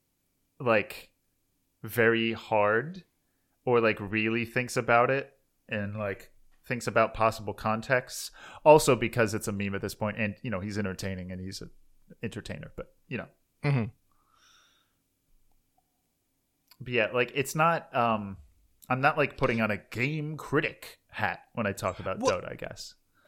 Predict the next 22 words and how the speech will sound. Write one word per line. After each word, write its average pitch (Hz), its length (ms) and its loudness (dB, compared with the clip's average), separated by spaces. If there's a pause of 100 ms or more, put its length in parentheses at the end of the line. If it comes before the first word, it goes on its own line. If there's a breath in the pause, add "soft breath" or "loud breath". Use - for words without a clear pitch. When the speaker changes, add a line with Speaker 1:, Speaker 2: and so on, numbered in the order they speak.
(300)
Speaker 2:
sure, - 400 0 (300)
sure. - 440 0 (140)
I 160 80 2
mean, 165 140 2
I'm 202 160 4
not, - 540 0 (1120 loud breath)
I, 165 180 6
I 175 240 4 (100)
do 165 180 -2
it 165 120 0
with 131 180 2
fighting 127 380 0
games, 160 320 -2
but 139 200 0
I 143 100 2
could 131 180 -2
just 117 200 0
as 104 140 -4
easily 107 260 -4
not 95 360 -4
on 87 120 -10
here, 101 380 -8